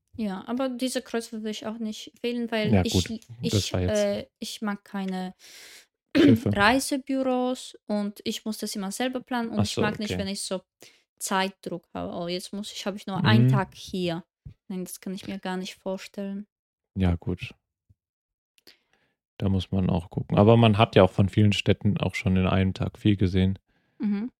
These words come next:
Speaker 2: Also Rom ist jetzt ein bisschen zu groß, dass du in einem Tag alles gesehen hast.
Speaker 1: Mhm.
Speaker 2: Aber wenn du jetzt so kleinere Städte siehst am Mittelmeer,
Speaker 1: Mhm.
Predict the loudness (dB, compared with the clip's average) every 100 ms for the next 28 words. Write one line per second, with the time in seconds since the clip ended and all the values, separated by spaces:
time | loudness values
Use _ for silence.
0 | 4 6 8 6 8 8 8 4 2 4
1 | 4 2 -2 -2 -2 -2 0 0 -2 0
2 | 0 0 2 4 4 2 2 0 2 2
3 | 2 2 4 4 0 -4 _ 0 0 0
4 | 4 4 6 6 6 4 0 -4 4 4
5 | 4 0 0 0 2 2 2 0 -12 -14
6 | _ _ _ _ _ _ _ _ _ _
7 | -4 4 6 4 -4 -16 -20 -18 -18 _
8 | _ -2 2 2 2 0 2 0 -2 -4
9 | -2 -2 -4